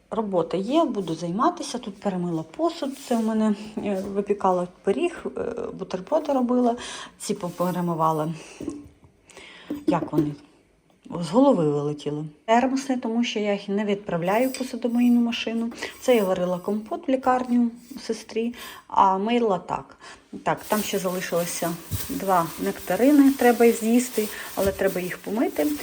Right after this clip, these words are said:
і щоб так краще було, ну, їх так видно. Коротше, робота є, і щось треба готувати на вечерю. Ще не знаю що, тому що в мене діти, е, різне полюбляють, ну, буду зараз думати. І букет в мене ось такий,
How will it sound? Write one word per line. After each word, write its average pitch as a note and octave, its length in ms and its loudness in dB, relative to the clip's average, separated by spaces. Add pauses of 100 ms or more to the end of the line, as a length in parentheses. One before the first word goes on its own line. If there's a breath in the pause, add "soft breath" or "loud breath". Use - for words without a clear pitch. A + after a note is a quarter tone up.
(280 loud breath)
і G#3 80 -2
щоб G#3+ 200 0 (240)
так G#3 200 2
краще D3+ 440 -2
було, D3+ 380 -6
ну, G#3 160 -4
їх F3 160 -10
так - 240 -12
видно. - 300 -12 (300 loud breath)
Коротше, A3+ 440 -2
робота F#3+ 320 -4
є, - 300 0
і G#3+ 60 -6
щось C4+ 360 -2
треба G3 340 0
готувати F3 580 -4
на D#3+ 200 -2
вечерю. D#3+ 500 -6
Ще G#3+ 220 -2
не F3 120 0
знаю D#3+ 440 -4 (160)
що, D#4 340 2 (320 loud breath)
тому G3 220 -2
що F#3+ 220 -4
в - 20 0
мене F3+ 280 0
діти, E3 420 -6 (220 loud breath)
е, - 40 -8 (520)
різне C#4 380 0
полюбляють, A3+ 720 0
ну, C4+ 120 0
буду G3 360 -4
зараз D#3 320 -6
думати. C3+ 400 -10 (340 loud breath)
І B3 160 -2
букет - 420 -10
в E3+ 40 -12
мене E3 320 -10
ось D#3 100 -14
такий, D#3 380 -14